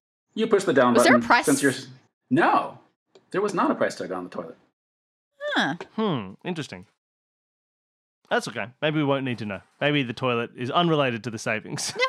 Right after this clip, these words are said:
Speaker 2: Yeah.
Speaker 3: <laughs> And is there, does, does it look any different? Like, if we look at the bath now that we're on the f-, like, level with it,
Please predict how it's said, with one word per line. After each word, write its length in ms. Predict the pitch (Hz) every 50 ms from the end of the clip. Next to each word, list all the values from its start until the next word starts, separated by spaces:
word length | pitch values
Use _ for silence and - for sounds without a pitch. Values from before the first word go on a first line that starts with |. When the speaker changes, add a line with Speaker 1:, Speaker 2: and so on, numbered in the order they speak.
| 523 _ _ _ _
Speaker 2:
Yeah. 60 | - 147 -
Speaker 3:
<laughs> 40 | - - - _ _ _ _ _ _ _ _ -
And 120 | 190 208
is 80 | 220 175
there, 180 | 202 220 208
does, 220 | 180 156 202 208 165
does 340 | 175 180 170 143 185 175 196
it 60 | 208
look 160 | 214 247 240
any 140 | 254 233 208
different? 420 | 160 185 190 - 214 208 180 - - _ _ _ _
Like, 240 | 156 180 180 - 185
if 80 | 156
we 80 | 170 202
look 140 | 214 226 220
at 80 | 208
the 60 | 175 151
bath 360 | 143 165 165 175 165 - -
now 200 | 160 160 160 156
that 80 | 151 160
we're 80 | 156
on 100 | 151 147
the 80 | 139 127
f-, 140 | - - - _ _ 131 135 - -
like, 240 | 139 147 135 - - - _ _ _ _ _ -
level 400 | 127 131 135 143 151 151 185 160
with 160 | 131 113 98
it, 240 | 98 107 110 -